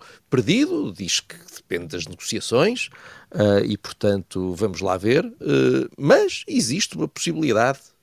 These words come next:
por ínfima que seja, de perdermos dinheiro. Ah, e nós daqui a algum tempo, e, e pelos vistos não será muito tempo, ah, vamos ter todos que fazer as contas para perceber, ah, afinal, ah, quanto é que custou ao país a teimosia de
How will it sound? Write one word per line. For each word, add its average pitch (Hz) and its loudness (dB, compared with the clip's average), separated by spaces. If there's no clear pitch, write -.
por 123 -4
ínfima 120 -2
que - -4
seja, 98 0
de - -20
perdermos 95 -6
dinheiro. 87 -6
Ah, 127 4
e - 2
nós 143 4
daqui 127 -2
a 123 6
algum 110 2
tempo, 104 -2
e, 78 -10
e 92 -8
pelos 95 -6
vistos 90 -6
não 101 0
será 92 0
muito 110 -2
tempo, 98 -2
ah, 98 2
vamos 98 0
ter 110 2
todos - -6
que - -8
fazer 92 0
as 87 0
contas 87 -8
para - -6
perceber, - -6
ah, - -10
afinal, 82 -4
ah, - -6
quanto 131 2
é 107 0
que - -20
custou - -2
ao 92 4
país 87 -6
a - -8
teimosia 90 -4
de 80 -6